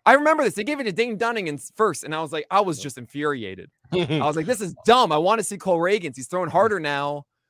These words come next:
Speaker 1: And he had this four-inning, uh, relief appearance, and that was it, right? And I was like, "What? What is this?" So then he gets traded. And I go, "Oh, this is gonna happen." <laughs> No. It ha-,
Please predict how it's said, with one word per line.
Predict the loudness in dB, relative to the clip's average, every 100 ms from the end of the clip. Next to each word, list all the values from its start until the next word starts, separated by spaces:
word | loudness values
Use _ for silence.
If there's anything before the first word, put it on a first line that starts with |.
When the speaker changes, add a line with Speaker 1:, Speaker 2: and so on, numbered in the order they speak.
| _ -8
Speaker 1:
And | -6 -4
he | -2
had | -2 -4
this | -6
four-inning, | -6 -6 -4 -6 -6 -6
uh, | -6 -4 -6 -6
relief | -8 -8 -8
appearance, | -8 -10 -10 -10 -12 -16 -18 _ _
and | -6 -4 -4 -2
that | -4
was | -2 -2
it, | -2 -4 -8
right? | -8 -8 -10
And | -14 -16
I |
was | -10
like, | -6
"What? | -4
What | -4 -8
is |
this?" | -10 -12 _ _ _ _ _ _
So | -6 0
then | 0 0 -4 -12 _ _
he | -6
gets | -6 -4
traded. | -2 0 0 0
And |
I | 0
go, | 2
"Oh, | 6 8 6 4 -4 _ _ _ _ _ _ _ _ _
this | -10
is |
gonna | 2 6
happen." | 10 10 8 -2 -12 _ _ _ _ -20
<laughs> | -20 _ _ _
No. | -2 0 2 0 -4 _ _ _
It | -4 -4
ha-, | -6